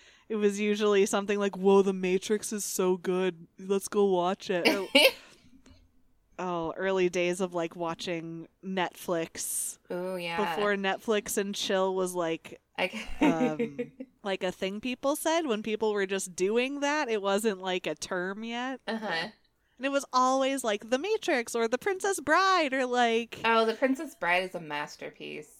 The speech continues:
Speaker 1: It's
Speaker 2: That is
Speaker 1: true.
Speaker 2: my
Speaker 1: Yeah.
Speaker 2: The Princess Bride is my favorite movie. Like,
Speaker 1: It's a really
Speaker 2: I
Speaker 1: good movie.
Speaker 2: Guess what just came in on the Netflix? <laughs> Bridesmaid. That's, yeah. Okay.
Speaker 1: Aw,
Speaker 2: All right.
Speaker 1: perfect.
Speaker 2: We're gonna
Speaker 1: Anyway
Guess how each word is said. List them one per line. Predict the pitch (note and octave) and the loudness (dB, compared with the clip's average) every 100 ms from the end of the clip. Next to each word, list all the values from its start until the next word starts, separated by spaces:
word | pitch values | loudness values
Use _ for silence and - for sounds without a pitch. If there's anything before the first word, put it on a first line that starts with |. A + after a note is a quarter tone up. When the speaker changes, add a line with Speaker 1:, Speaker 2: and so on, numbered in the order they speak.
| _ _ - - | _ _ -18 -10
Speaker 1:
It's | G3 - - | -10 -10 -4
Speaker 2:
That | D4 G#4+ | 0 2
is | A4+ | 2
Speaker 1:
true. | D#4 | 6
Speaker 2:
my | C#4 - | 4 4
Speaker 1:
Yeah. | E3+ D3+ B2+ D3 | -4 -10 -12 -10
Speaker 2:
The | A#3+ | -6
Princess | D#4 G4+ F#4 F#4 | -4 -2 -4 -4
Bride | C4 C4 | 0 2
is | A#3+ B3 | 2 0
my | G#3 A#3 | -2 -4
favorite | - E3+ F3 D#3 D3 | -4 -2 0 -2 -2
movie. | C#3+ C#3+ - G2 - - _ _ _ _ _ _ | -6 -10 -10 -12 -14 -18 _ _ _ _ _ _
Like, | F3 D#3+ | -6 -4
Speaker 1:
It's | D3 | -2
a | F4 | -2
really | D4 A3+ A#3+ A3+ | -4 -4 -2 0
Speaker 2:
I | B3+ | 0
Speaker 1:
good | A3 G3 | -2 -4
movie. | F#3 G#3 F#3+ - E3+ _ _ _ | -8 -8 -10 -14 -20 _ _ _
Speaker 2:
Guess | A3+ - | 2 4
what | C4+ | 2
just | B3+ C#4 - | 2 -4 -4
came | - D4+ | -4 0
in | D4+ D#4 | 2 2
on | E4 D#4+ | 0 0
the | |
Netflix? | C#4+ F4+ - - - - - - - - | 2 2 2 -2 -2 -4 -16 -16 -16 -10
<laughs> | A3 - _ _ - _ _ _ _ _ - - - - - _ _ _ _ _ | -10 -10 _ _ -20 _ _ _ _ _ -20 -18 -18 -20 -20 _ _ _ _ _
Bridesmaid. | E3+ E3 - E3 E3 _ | 4 4 2 -2 -4 _
That's, | D#3+ - _ - | -18 -18 _ -20
yeah. | - - - - - - | -20 -20 -20 -20 -18 0
Okay. | A3+ A#3 | 6 10
Speaker 1:
Aw, | - G3 | 10 6
Speaker 2:
All | |
right. | G#3 | 2
Speaker 1:
perfect. | - A#3+ A#3+ F#3 F3+ - | 2 10 12 12 10 2
Speaker 2:
We're | A3 | 6
gonna | A#3+ C4 D4+ | 10 10 10
Speaker 1:
Anyway | G4 A3 F3+ A#3+ | 6 4 2 0